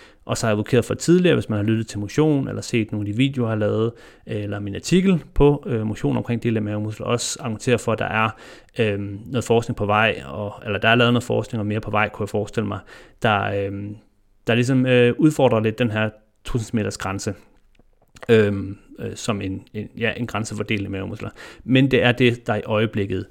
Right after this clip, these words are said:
øh, vurderes og generelt bruges. Øhm, men, øh, når man så lytter til, hvad de fleste behandlere, øh, på området, øh, udtaler omkring, øh,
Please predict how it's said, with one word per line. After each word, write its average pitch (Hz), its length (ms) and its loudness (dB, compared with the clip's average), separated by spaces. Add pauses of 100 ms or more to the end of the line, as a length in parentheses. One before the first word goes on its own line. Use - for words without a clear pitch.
(360)
øh, 98 240 -2
vurderes 95 500 -4
og 110 180 -10
generelt 95 640 -4
bruges. 101 500 -4 (1300)
Øhm, 98 580 -2 (840)
men, 139 400 6 (220)
øh, 113 300 -2
når 123 160 2
man 123 80 2
så 160 320 2
lytter 156 240 2
til, 135 440 4
hvad 123 600 2
de - 160 -6
fleste 113 540 -2
behandlere, 110 640 -2
øh, 107 140 -6
på - 160 -2
området, 113 640 0 (400)
øh, 117 180 -4
udtaler 151 440 2
omkring, 101 560 -4 (100)
øh, 113 60 -4